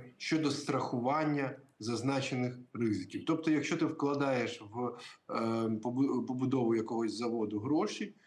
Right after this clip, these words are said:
ти можеш застрахувати, е, цей завод від, е,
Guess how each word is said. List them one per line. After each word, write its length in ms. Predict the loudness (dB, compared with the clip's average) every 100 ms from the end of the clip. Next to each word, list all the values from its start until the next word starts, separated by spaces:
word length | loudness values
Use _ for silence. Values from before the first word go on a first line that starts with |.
| _ _
ти 120 | 0
можеш 600 | 4 4 2 0 -4 -8 -16 _ -4
застрахувати, 1120 | 0 0 0 0 0 2 2 0 -2 -4 -4 -12 _ _ _
е, 360 | -2 2 4 4
цей 280 | 2 2 2
завод 520 | 4 2 2 0 -4 -4
від, 420 | 0 2 0 -2
е, 140 | -2